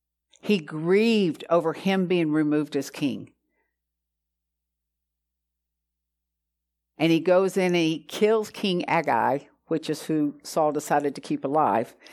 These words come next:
He kills him. He takes care of all the things that Saul decided not to do.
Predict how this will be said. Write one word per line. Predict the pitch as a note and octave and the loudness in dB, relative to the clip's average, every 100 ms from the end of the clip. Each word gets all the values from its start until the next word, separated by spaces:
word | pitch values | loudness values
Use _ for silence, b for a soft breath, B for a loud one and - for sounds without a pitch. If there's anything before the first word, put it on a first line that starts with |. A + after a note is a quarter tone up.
| B B | B B
He | D#3+ | -6
kills | - - A#3+ A3 F3+ | -4 2 4 4 -2
him. | C3+ E3 - B B B B B B B B B | -4 -4 -8 B B B B B B B B B
He | - E3+ | -4 -2
takes | - G#3 G#3+ - | 2 2 0 0
care | A#3+ G#3+ | 4 4
of | F3+ | 2
all | F3 F3 G#3 | 2 2 2
the | G#3+ | -2
things | G#3 A3 G3+ G3 F3 | -2 -2 0 0 0
that | E3+ E3+ - | 2 0 -2
Saul | - F#3 G3 | 0 2 2
decided | F#3+ - F#3+ F3+ E3+ | 0 -2 0 2 2
not | E3+ E3 D3 | 0 -2 -2
to | D#3+ | -2
do. | F#3 F3 | 0 0